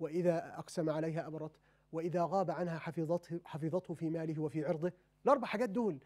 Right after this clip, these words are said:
لو المرأة عملتهم إن شاء الله تكون ز-، زوجة صالحة، تدخل السرور على الأولاد وتدخل السرور على الزوج. و-، و-، ودايمًا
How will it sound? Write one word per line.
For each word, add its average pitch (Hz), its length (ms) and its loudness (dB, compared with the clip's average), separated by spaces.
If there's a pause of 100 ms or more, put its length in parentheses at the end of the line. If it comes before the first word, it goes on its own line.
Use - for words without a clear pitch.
(260)
لو 202 240 10
المرأة 240 420 10
عملتهم 247 400 6
إن 202 120 -2
شاء 262 220 2
الله 240 160 2
تكون 240 380 -6 (100)
ز-، 185 140 2 (160)
زوجة 202 360 6
صالحة، 185 500 4 (220)
تدخل 330 300 0
السرور 220 340 2
على 175 160 2
الأولاد 165 420 2
وتدخل - 280 -6
السرور 190 300 0
على 160 160 2
الزوج. 165 360 6 (420)
و-، 175 140 12 (200)
و-، 175 300 2
ودايمًا 190 580 -2